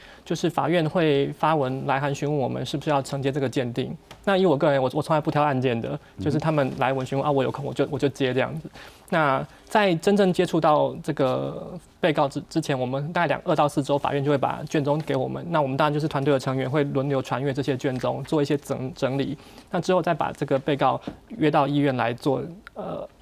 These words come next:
Speaker 1: 二到三小时的鉴定。那这个鉴定的成员就包含医师、社工师、心理师，都是一定是必要的成员。有时候甚至会有一些学习的学生了解我们到底怎么做的。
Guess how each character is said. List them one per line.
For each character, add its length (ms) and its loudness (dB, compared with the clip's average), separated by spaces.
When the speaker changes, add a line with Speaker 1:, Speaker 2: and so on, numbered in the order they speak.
Speaker 1:
二 100 4
到 120 6
三 100 2
小 100 0
时 120 -2
的 60 2
鉴 220 0
定。 240 0
那 80 2
这 100 4
个 60 6
鉴 200 4
定 160 4
的 120 4
成 180 0
员 100 2
就 80 2
包 100 2
含 160 2
医 120 0
师、 360 -2
社 160 0
工 180 2
师、 160 -2
心 160 0
理 80 2
师， 120 -2
都 100 0
是 120 0
一 100 2
定 120 0
是 80 -2
必 140 0
要 140 4
的 60 0
成 220 -2
员。 280 -4
有 120 -2
时 80 -2
候 80 2
甚 140 0
至 80 -2
会 100 0
有 80 2
一 40 0
些 160 0
学 380 -4
习 140 -2
的 100 0
学 160 -4
生 240 -4
了 120 0
解 120 -2
我 60 -2
们 60 -4
到 100 0
底 40 -4
怎 80 -6
么 80 -4
做 200 -2
的。 220 -8